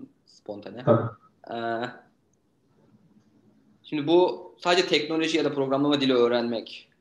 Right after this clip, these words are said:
Speaker 1: Yani sonrasında şimdi de-, işte dedim Pascal gibi diller. Yani bugün yok artık yani. Kimse ne Pascal öğretiyor, ne Pascal öğreniyor. İşte legacy bir pro-, tu-, bir projen yoksa kimse Pascal'da yazmıyor yani artık.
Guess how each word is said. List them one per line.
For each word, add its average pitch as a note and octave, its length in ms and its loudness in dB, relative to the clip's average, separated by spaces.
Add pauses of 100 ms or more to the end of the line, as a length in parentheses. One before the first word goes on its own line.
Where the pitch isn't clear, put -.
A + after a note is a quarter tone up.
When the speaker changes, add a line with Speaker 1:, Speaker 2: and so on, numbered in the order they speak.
Speaker 1:
Yani G2+ 300 -8
sonrasında D3 480 -4
şimdi A#2+ 340 -12
de-, C3 80 -4
işte A#2+ 240 -6
dedim B2+ 260 -6
Pascal A#2+ 420 0 (720)
gibi A2+ 380 -2
diller. B2 380 -2 (100)
Yani A2+ 140 -10
bugün D3+ 160 4
yok D#3+ 260 6
artık - 200 2
yani. - 160 -6
Kimse - 400 -4
ne C#3 140 0
Pascal C#3+ 320 2
öğretiyor, D#3 580 -4
ne C3+ 100 -2
Pascal C3+ 280 -2
öğreniyor. D#3 460 2 (840)
İşte B2+ 200 -4
legacy E3+ 320 6
bir D#3 140 -4
pro-, C#3 280 2
tu-, C#3 360 0
bir C#3 160 4
projen D3+ 280 4
yoksa D3 460 4
kimse C#3+ 280 0
Pascal'da C#3+ 360 4
yazmıyor A#2+ 380 4
yani A1+ 200 -8
artık. - 340 -10